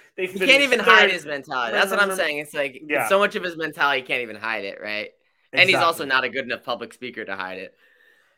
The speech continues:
Speaker 1: Which, it, it was such a weird timing one, this whole interview, but nonetheless. The fact that you're coming out and you're saying, as a president of a club of, let's be real, over the, over,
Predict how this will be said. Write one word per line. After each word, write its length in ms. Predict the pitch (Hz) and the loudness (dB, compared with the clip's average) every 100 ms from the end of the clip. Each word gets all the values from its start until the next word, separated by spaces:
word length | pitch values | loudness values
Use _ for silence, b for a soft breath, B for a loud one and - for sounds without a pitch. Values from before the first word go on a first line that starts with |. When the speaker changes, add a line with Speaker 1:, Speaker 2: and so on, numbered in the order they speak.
| _ | _
Speaker 1:
Which, 240 | - 175 175 - | -12 -10 -10 -12
it, 220 | 220 220 | -14 -8
it 160 | 220 240 | -4 -4
was 140 | 233 | -4
such 180 | 302 320 | -4 -2
a 80 | 190 | -2
weird 300 | 143 165 165 | 0 -2 0
timing 400 | 156 156 135 120 | 0 0 -4 -8
one, 220 | 131 113 | -8 -8
this 160 | 110 117 | -14 -12
whole 220 | 120 117 | -12 -10
interview, 380 | 113 98 90 92 | -12 -16 -18 -16
but 220 | - 120 - - _ _ _ _ | -14 -14 -16 -20 _ _ _ _
nonetheless. 720 | - 165 185 151 107 76 - - b b b b - | -4 2 4 4 -2 -6 -12 -20 b b b b -6
The 60 | 151 | -4
fact 400 | - 262 269 226 | 4 4 4 -2
that 240 | 190 - | -2 -4
you're 280 | 160 170 165 | -4 -4 -4
coming 360 | - 185 165 | -6 -4 -4
out 280 | 135 127 - | -2 -2 -4
and 120 | 120 | -10
you're 100 | 135 | -10
saying, 480 | 139 135 123 101 101 _ | -10 -8 -8 -8 -14 _
as 160 | 175 202 | 4 4
a 80 | |
president 580 | 220 - 269 294 294 269 | 2 2 2 2 -2 -4
of 120 | 220 | -4
a 100 | 196 | -6
club 360 | - 190 131 131 - _ _ _ _ - | -6 -2 -2 -4 -12 _ _ _ _ 4
of, 280 | 160 151 139 _ _ _ | 4 4 -4 _ _ _
let's 220 | 160 175 | -2 0
be 180 | 135 196 | -2 -6
real, 320 | 139 131 156 - | -4 -4 -4 -6
over 220 | 143 156 | -6 -6
the, 160 | 156 156 - | -8 -10 -8
over, 300 | 160 156 | -6 -6